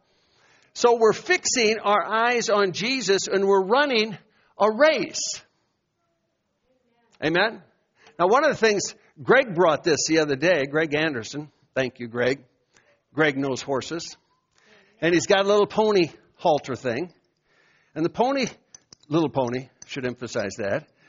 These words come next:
But these things here are blinders, all right? So the pony, when it's put on his head, he's got blinders. Now the blinders serve so that he does, isn't distracted. In other words, in other words,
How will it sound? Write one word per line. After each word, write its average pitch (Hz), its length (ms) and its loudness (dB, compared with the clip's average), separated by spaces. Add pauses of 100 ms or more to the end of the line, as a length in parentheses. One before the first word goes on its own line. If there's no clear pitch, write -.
(240)
But - 240 -2
these 277 240 -2
things 254 320 0
here 202 200 2
are 185 160 2
blinders, 226 760 0
all 120 100 2
right? 185 260 2 (360)
So 202 220 0
the 190 120 -2
pony, 220 760 2
when 202 120 4
it's 202 120 -2
put 269 200 2
on 240 140 0
his 196 160 0
head, 240 280 4
he's 196 180 -2
got 196 260 2
blinders. 240 640 0 (1120)
Now 185 120 0
the 214 100 2
blinders 294 680 2
serve 202 320 4
so 233 280 0
that 226 160 2
he 220 160 -6 (100)
does, 226 320 2
isn't 214 320 0
distracted. 285 800 0 (1900)
In 202 60 2
other 254 120 6
words, 233 300 4
in 214 80 -2
other 240 180 4
words, 233 240 4